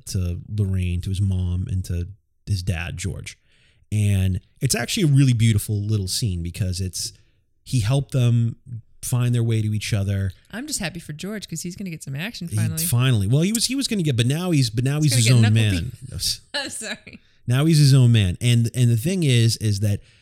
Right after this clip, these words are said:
Speaker 1: there's this, there's this beautiful little scene with them.
Speaker 2: <laughs> Sorry.
Speaker 1: I'll, I'm keeping that in there.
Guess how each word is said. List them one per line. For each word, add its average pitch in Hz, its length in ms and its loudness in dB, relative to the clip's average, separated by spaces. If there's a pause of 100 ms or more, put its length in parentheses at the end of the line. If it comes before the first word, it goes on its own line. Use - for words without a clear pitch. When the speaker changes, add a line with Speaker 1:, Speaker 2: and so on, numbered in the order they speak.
(200)
Speaker 1:
there's 107 240 2
this, 110 80 -8
there's 117 240 2
this 107 100 0
beautiful 170 440 -2
little 208 100 -2
scene 135 300 2
with 113 120 2
them. 101 280 0 (540)
Speaker 2:
<laughs> 392 440 -16 (880)
Sorry. - 360 -20 (240)
Speaker 1:
I'll, 110 100 0
I'm 113 180 -4
keeping 139 300 -4
that 98 120 2
in 92 80 0
there. 80 140 -4